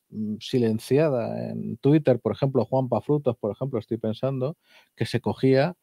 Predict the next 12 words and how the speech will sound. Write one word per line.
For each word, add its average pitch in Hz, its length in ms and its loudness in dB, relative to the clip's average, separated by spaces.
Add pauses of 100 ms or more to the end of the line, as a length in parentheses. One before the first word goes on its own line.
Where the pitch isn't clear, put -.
(220)
los 107 260 0
datos 120 340 4
de 131 100 4
la 147 120 6
liga, 180 360 6
y 143 60 -4
chimpón, 117 720 -4
chimpón, 117 680 -2
chimpón 127 480 2
con 117 160 -2
su 147 160 6
Excel, 180 460 2